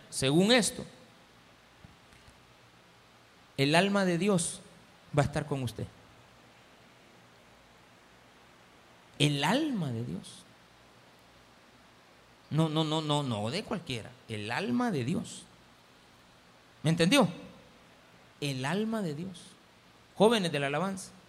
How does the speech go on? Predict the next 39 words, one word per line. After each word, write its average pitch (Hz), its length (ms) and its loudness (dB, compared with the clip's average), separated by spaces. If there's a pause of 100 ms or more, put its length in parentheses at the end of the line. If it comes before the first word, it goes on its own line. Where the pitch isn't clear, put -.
(120)
hermanas 175 460 0
que 165 180 -4
siempre 185 340 -4
vienen 190 220 0
a 185 60 2
estar 185 180 -2
aquí. 185 180 -6 (1700)
El 139 180 -4
alma 196 240 -2
de 180 80 -2
Dios, 196 200 0
los 139 120 -2
que 143 80 -8
están 175 180 -4
ahí 175 100 0
arriba. 175 280 -4 (1160)
El 156 180 0
alma. 175 320 -2 (840)
Piénselo. 185 420 0 (840)
Todos 185 180 8
los 196 100 0
que 190 60 -2
están 190 160 -2
aquí 185 200 -4
en 185 100 -2
medio, 185 180 -4 (760)
los 147 100 -2
que 147 60 -6
están 165 200 -2
allá 170 140 2
atrás. 165 260 -4 (260)
Aquí 165 320 -2
todos 190 260 0
que, 170 260 0
hoy 143 100 -4
quedaron 220 400 -2
bien 320 200 -2
topaditos, 330 580 -2
hermano. 123 260 -6